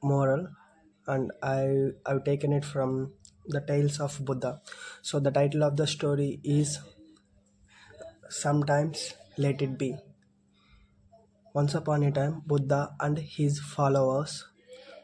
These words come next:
are going, going, uh, are passing through a, a, passing through a village, and while they were passing, uh, Buddha asked one of his follower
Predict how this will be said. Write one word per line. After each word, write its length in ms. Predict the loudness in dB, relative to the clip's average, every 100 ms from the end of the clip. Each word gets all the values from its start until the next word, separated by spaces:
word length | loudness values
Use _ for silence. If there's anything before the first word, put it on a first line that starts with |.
| -4
are 360 | -2 0 -2 -8 _ _ _ -20 -20 -20 -8 4
going, 540 | 6 8 6 4 2 -4 -16 -20 -20 _ _ _ _ -18 -6
going, 540 | 0 2 2 2 -2 -16 -20 _ -20 _ -4
uh, 200 | 0 0 0
are 240 | 0 0 -6 -8
passing 400 | -4 -2 0 -2 0
through 160 | 2
a, 280 | 4 4 0 -8 -20 -20 -18 -2
a, 320 | 2 4 2 -6 -18 _ -20 -20 -12
passing 360 | -4 -2 0 0
through 140 | 4
a 80 | 4
village, 440 | 6 4 2 -2 -8 -14 -20 -20 -20 -6
and 340 | 0 2 0 -2 -4
while 460 | 0 2 4 0 -2
they 160 | 0 4
were 220 | 4 2
passing, 540 | 2 0 0 0 0
uh, 100 | -2 -4 -12 -20 -20 -20 -20 -20 -2
Buddha 400 | 2 4 2 0
asked 320 | -2 -2 -2 0
one 280 | 2 2
of 160 | 0 -2
his 240 | -6 -6
follower 720 | -4 -2 0 0 2 2 0